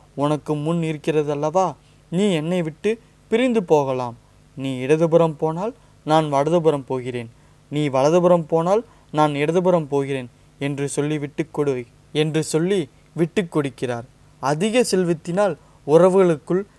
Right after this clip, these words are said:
சிக்கல் வரும்போது அதற்கான முக்கிய தீர்வு விட்டு கொடுத்தலாகும்.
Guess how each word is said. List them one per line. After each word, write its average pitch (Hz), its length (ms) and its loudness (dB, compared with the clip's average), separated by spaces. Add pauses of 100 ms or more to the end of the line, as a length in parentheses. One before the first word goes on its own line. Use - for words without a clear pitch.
சிக்கல் 247 480 2
வரும்போது 190 680 2 (200)
அதற்கான 156 600 2
முக்கிய 143 480 -6 (320)
தீர்வு 180 320 0
விட்டு 165 260 -4
கொடுத்தலாகும். 123 720 -6